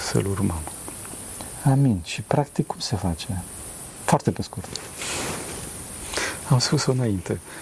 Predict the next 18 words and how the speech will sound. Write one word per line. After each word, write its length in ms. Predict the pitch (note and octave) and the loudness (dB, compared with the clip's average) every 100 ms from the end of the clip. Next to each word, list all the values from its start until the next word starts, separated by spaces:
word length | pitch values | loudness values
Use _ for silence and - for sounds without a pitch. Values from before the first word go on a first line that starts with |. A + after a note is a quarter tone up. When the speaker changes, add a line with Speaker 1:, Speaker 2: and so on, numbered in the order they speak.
| - - - - - - - | -12 -12 -12 -10 -10 -10 2
Speaker 1:
Luăm 260 | C3 B2+ | 4 4
crucea. 480 | A#2+ A2+ F2+ - - - - - | 2 0 0 -4 -8 -10 -12 -4
Speaker 2:
Luăm 120 | - G#2+ | 0 2
crucea, 320 | - G2 - - - A2+ | 4 4 2 -4 0 4
adevărat. 460 | G#2+ G#2+ A2 G#2 - - - | 6 6 4 2 0 -10 0
Așa 240 | G#2+ C3+ | 4 6
să 140 | A#2 A2 | 6 6
ne 60 | |
Speaker 1:
Lu-, 80 | G2 | 8
Speaker 2:
ajutăm. 260 | A#2+ - F#2+ | 6 2 -4
Speaker 1:
luăm 180 | D3+ C3+ | 0 0
crucea 400 | B2 D#3+ C#3+ C3+ | 2 0 2 2
care, 440 | B2+ C3+ C3 B2+ C3 - - - - - - - - | 2 0 2 0 -4 -12 -16 -14 -12 -12 -10 -10 0
dacă 380 | A#2+ A#2+ - F#2+ | 4 4 4 2
știm 440 | - - D3 D3+ | 2 4 4 4
să 160 | A2+ G#2 | 0 -2
o 40 | |
asumăm, 600 | G2 - F#2+ G2 A#2 C#3 | -2 -2 0 0 0 -2